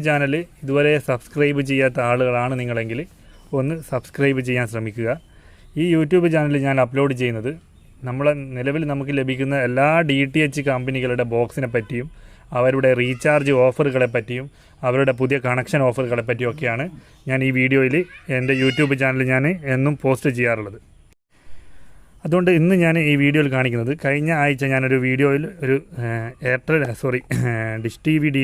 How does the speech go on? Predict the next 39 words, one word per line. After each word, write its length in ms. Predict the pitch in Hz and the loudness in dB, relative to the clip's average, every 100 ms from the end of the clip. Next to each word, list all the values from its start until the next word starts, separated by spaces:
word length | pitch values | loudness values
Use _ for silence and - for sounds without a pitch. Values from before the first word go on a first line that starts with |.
| 120 | 0
ടു 60 | 135 | -2
എച്ച് 200 | 120 143 175 - | -2 -6 -10 -8
അല്ലെങ്കിൽ 260 | 123 123 127 120 | -6 -4 -4 -4
വീഡിയോകോൺ 400 | 123 139 139 139 127 | -2 0 0 -2 -2
ഡി 60 | 117 | -2
ടു 80 | 127 | -4
എച്ചിൻ്റെ 260 | 113 113 165 - - - - - 139 | -4 -6 -6 -10 -20 -20 -20 -10 -2
ഒരു 100 | 135 | 0
എഫ് 160 | 123 - 165 | 0 -4 0
ടി 80 | 165 | 2
എ 20 | 160 131 | 2 2
ബോക്സ് 280 | 135 120 156 | 0 0 -2
only-യെ 260 | 147 139 131 127 | 0 2 0 -2
പറ്റിയിട്ട് 320 | 117 127 131 | -4 -6 -4
ഒരു 100 | 131 123 | -4 -4
വീഡിയോ 200 | 123 120 | -4 -4
ഇട്ടിട്ടുണ്ടായിരുന്നു. 520 | 107 107 98 98 120 180 - - _ - _ 135 | -6 -10 -8 -8 -10 -14 -20 -20 _ -20 _ -4
അപ്പോൾ 120 | 143 | 0
ഒരുപാട് 300 | 147 170 170 160 | 2 4 4 4
ആളുകൾ 240 | 165 165 165 147 | 4 4 2 0
എൻ്റെ 140 | 147 147 | 0 0
കയ്യിൽ 120 | 147 | 0
നിന്ന് 120 | 139 | 0
ബോക്സ് 240 | 139 151 135 | -2 0 -2
വാങ്ങിയിട്ടുണ്ടായിരുന്നു. 560 | 135 139 110 104 101 120 | 0 -2 -4 -8 -8 -6
ഈ 60 | 123 123 | -2 -2
ഓഫർ 220 | 120 135 135 120 | -2 -4 -6 -4
അറിയില്ലായിരുന്നു 460 | 120 143 131 120 123 | -2 0 0 0 -2
അവർക്ക് 260 | 117 117 120 | -4 -6 -8
മുമ്പ്. 180 | 110 113 165 | -8 -10 -10
കാരണം 240 | 123 123 170 - - - - - 139 | -10 -10 -14 -20 -20 -20 -12 -4 -4
എഫ് 120 | - - | -2 2
ടി 60 | 190 | 2
എ 40 | 180 151 | 2 0
പാക്കേജ് 400 | 131 127 107 113 - 127 131 | 0 -2 -2 -4 -4 -2 0
ആയിരത്തി 420 | 147 147 139 160 143 | 2 0 -2 0 0
അഞ്ഞൂറ് 360 | 131 139 147 139 135 | 0 -2 -2 0 0
രൂപയുടെ 340 | 135 135 135 127 | 2 2 0 0
താഴെയുള്ളൊരു 640 | 123 127 139 135 127 135 | 0 2 2 2 0 0